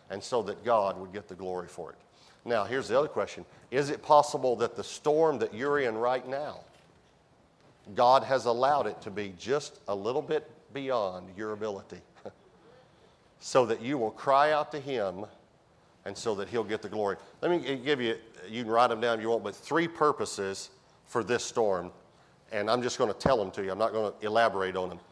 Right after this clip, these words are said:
I think he took the disciples through this storm for the defeat of their fear, the defeat of their fear, the increase of their faith, and the glory of their Lord.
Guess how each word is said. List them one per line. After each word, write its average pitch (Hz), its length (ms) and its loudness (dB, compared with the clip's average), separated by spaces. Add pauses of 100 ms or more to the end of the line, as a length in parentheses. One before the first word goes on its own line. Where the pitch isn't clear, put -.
(220)
I 147 140 6
think 160 240 2
he 139 120 -6
took 139 220 0
the - 80 -4
disciples 143 520 2
through 143 100 -8
this 139 240 -8 (160)
storm 113 420 2
for 110 160 0
the 95 140 -4
defeat 143 640 -6
of 127 140 0
their 139 120 0
fear, 95 380 -8 (1700)
the 117 120 0
defeat 143 520 -2
of 143 120 4
their 156 140 2
fear, 98 400 -4 (1160)
the 123 200 0
increase 151 640 2
of 117 100 2
their 117 160 4
faith, 107 480 0 (1300)
and 120 160 2
the 107 60 -2
glory 107 520 2 (120)
of 101 160 -4
their 101 140 -4
Lord. 92 280 -4